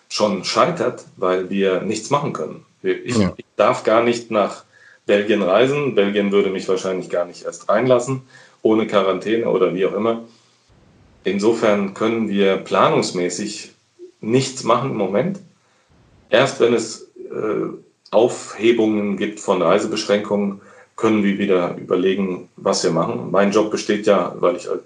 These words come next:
Speaker 1: Europa-Pressesprecher bin, hauptsächlich auch darum, alle andere Stationen zu besuchen. Ähm, und das kann ich im Moment nicht. Das heißt,
Speaker 2: Ja.
Speaker 1: mir sind da komplett die Hände gebunden. Und ich kann mich mit den Kollegen unterhalten über Telefon. Das ist übrigens zum Beispiel auch eine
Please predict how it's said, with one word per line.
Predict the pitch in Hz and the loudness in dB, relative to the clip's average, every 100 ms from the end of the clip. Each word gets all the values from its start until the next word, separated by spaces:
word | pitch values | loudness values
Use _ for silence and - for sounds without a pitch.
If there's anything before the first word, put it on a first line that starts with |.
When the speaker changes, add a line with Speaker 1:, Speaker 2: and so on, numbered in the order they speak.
| _ | _
Speaker 1:
Europa-Pressesprecher | - 92 95 92 98 92 - 95 92 - 95 92 | -4 0 2 2 0 0 -4 -6 -6 -6 -4 -4
bin, | 92 92 87 _ - - - _ _ _ - | 0 -2 -2 _ -20 -20 -20 _ _ _ 0
hauptsächlich | 110 117 110 101 92 | 0 2 0 0 0
auch | 87 85 | 0 2
darum, | 90 87 92 - | 2 2 -2 0
alle | 90 98 90 - | 0 0 -2 -2
andere | 90 90 92 101 | -2 -2 -4 -6
Stationen | - 92 - 98 92 | 0 0 2 0 0
zu | 90 | -2
besuchen. | 87 85 98 110 107 _ _ _ _ - _ - | -6 -2 -2 -2 -12 _ _ _ _ -20 _ -6
Ähm, | 87 85 82 - - - | -2 -2 -4 -10 -16 -10
und | - | -4
das | - | 0
kann | - 101 | 2 0
ich | 80 | 0
im | 78 | -6
Moment | 71 71 - | -8 -8 -10
nicht. | - - | -12 -12
Das | - | -2
heißt, | 104 95 82 | 2 2 0
Speaker 2:
Ja. | - _ | -12 _
Speaker 1:
mir | 92 | -4
sind | 90 98 | -2 2
da | 87 | 0
komplett | 82 - 87 85 - | 2 -2 -2 -2 -2
die | |
Hände | 87 101 | 0 0
gebunden. | 98 90 98 98 98 - - - _ _ _ _ _ | 0 0 0 -2 -6 -12 -20 -20 _ _ _ _ _
Und | 90 87 82 | -2 -2 -6
ich | 87 - | -12 0
kann | 104 | 0
mich | 98 - | 2 -2
mit | 95 | 0
den | 92 85 | 2 2
Kollegen | 87 90 92 95 | 4 4 4 0
unterhalten | 87 85 80 87 98 - 98 90 | 0 0 2 2 2 0 0 -2
über | 87 87 | -2 -2
Telefon. | - 110 110 123 120 113 | 0 0 2 0 0 -4
Das | 98 101 | -4 -4
ist | 92 | -4
übrigens | - 98 98 87 - | 0 2 2 0 -4
zum | |
Beispiel | 92 - - | -4 -4 -2
auch | - - | -2 -2
eine | 92 | -4